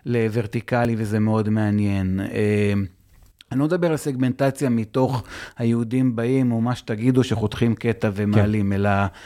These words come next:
Speaker 1: על ליצור תוכן
Speaker 2: לא
Speaker 1: שהוא
Speaker 2: דריבטיב,
Speaker 1: מראש,
Speaker 2: לא נגזרת,
Speaker 1: כן,
Speaker 2: אלא
Speaker 1: כן,
Speaker 2: תוכן
Speaker 1: בפני עצמו.
Speaker 2: מ-, מקור, אה, קצר.
Speaker 1: אה, ו-,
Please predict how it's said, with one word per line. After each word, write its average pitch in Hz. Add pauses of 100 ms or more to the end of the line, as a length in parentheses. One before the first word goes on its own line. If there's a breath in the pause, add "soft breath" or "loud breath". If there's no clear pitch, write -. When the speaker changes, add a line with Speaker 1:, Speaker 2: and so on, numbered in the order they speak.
(240 loud breath)
Speaker 1:
על 117
ליצור 165
תוכן 202
Speaker 2:
לא 185
Speaker 1:
שהוא 180
Speaker 2:
דריבטיב, 175
Speaker 1:
מראש, 160
Speaker 2:
לא 160
נגזרת, 165
Speaker 1:
כן, 160
Speaker 2:
אלא 135
Speaker 1:
כן, 151
Speaker 2:
תוכן 160
Speaker 1:
בפני 147
עצמו. 127
Speaker 2:
מ-, 131
מקור, 127
אה, 117
קצר. 117
Speaker 1:
אה, 117 (1080 loud breath)
ו-, 135